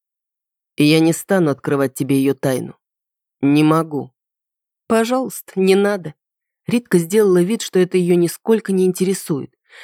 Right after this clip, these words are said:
К тому же, если говорить откровенно и без бравады, она стала испытывать паникёрские настроения. Она бы очень дорого сейчас дала, если бы на пороге возникли Татьяна и Мельников с оружием и освободили бы её отсюда.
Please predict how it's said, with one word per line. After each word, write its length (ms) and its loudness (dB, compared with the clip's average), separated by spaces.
К 80 -20
тому 300 0
же, 100 -6
если 240 0
говорить 340 0
откровенно 560 0
и 40 4
без 180 0
бравады, 520 0
она 240 2
стала 320 0
испытывать 580 -4
паникёрские 680 -2
настроения. 760 -2
Она 200 4
бы 120 0
очень 340 0
дорого 280 2
сейчас 420 -4
дала, 260 0
если 320 0
бы 120 2
на 100 0
пороге 420 0
возникли 480 0
Татьяна 560 2
и 20 4
Мельников 460 0
с 80 -6
оружием 440 0
и 60 0
освободили 600 2
бы 140 2
её 180 2
отсюда. 520 -8